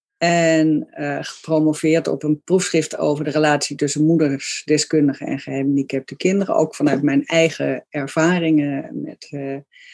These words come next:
een van mijn kinderen. En, eh, na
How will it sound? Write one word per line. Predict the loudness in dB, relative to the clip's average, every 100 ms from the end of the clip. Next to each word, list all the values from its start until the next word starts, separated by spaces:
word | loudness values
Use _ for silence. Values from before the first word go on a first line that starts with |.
| -20 -2
een | 2 2
van | 4
mijn | 2 2
kinderen. | 0 -4 -6 -10 -14 _ _ _ _
En, | -2 2 2 0 0 0 2 2 0 -6 _ _
eh, | -6 -4 -4 -2
na | 0 0 2 2 2 2 0 -2 -4 -10